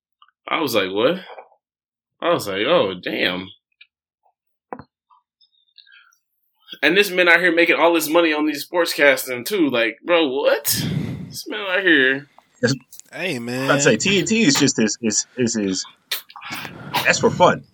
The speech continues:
Speaker 2: I just have fun.
Speaker 3: I do it 'cause I like it.
Speaker 2: Yeah, I have fun at T N T, and that's where the goal is. Who was, I was, um, I finally got into, um, fifties Hustle Smarter, Hustle Harder book. You wanna talk about a book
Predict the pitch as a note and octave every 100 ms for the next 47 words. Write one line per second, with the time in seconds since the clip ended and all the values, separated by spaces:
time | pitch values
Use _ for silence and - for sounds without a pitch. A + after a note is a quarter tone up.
0 | _ _ _ - _ _ - D3 C#3+ A#2
1 | - E3 C#3 B2+ F3+ G#3 F3+ D#3 B2 C#3+
2 | F3 B2+ G3 D3 C#3+ G2+ D2+ A#2+ D3+ B2+
3 | - D#3 C#3 A2 A2 F#2+ - E2+ E2+ A#2
4 | D3+ - C#3 A2+ G#2 - _ _ _ _
5 | F2+ D2+ B2 C#3+ C3+ F#2+ E2 - A#3+ F#3
6 | - - B2 C3 C3 - B2+ B2+ A#2 -
7 | G#2+ - D3 C#3+ B2+ A#2 A#2 A#2 A2+ G2
8 | F#2 F#2+ F2+ E2 D2+ D2 _ - D#3+ D#3+
9 | D#2 C#2+ - _ _ _ - C#3 C3+ B2
10 | D3 C#3+ C3+ B2+ _ - B2+ - A#2 D3
11 | D3+ D3 _ _ _ _ _ - B3 -
12 | - _ _ _ _ _ _ _ _ _
13 | _ _ _ _ _ _ _ _ _ -
14 | C#3+ C#3 B2 C#3 B2+ A#2+ A#2 A#2+ A#2+